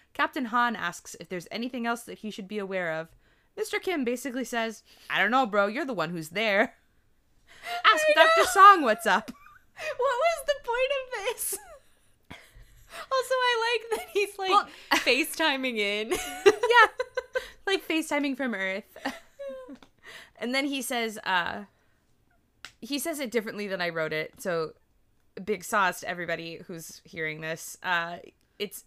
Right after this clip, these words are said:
Speaker 1: a, another ominous, ominous statement. Uh, he says that the truth is on the moon, not the Earth.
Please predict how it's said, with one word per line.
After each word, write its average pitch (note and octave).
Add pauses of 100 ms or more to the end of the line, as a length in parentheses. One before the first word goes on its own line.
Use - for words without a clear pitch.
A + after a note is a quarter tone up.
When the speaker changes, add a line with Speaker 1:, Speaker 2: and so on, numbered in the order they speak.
Speaker 1:
a, G3 (240)
another F#3+
ominous, E3
ominous E3
statement. D#3 (560)
Uh, F3
he F#3+
says F#3
that E3+
the F3
truth A#3+
is G#3+
on F3
the F3
moon, F3 (160)
not E3
the -
Earth. -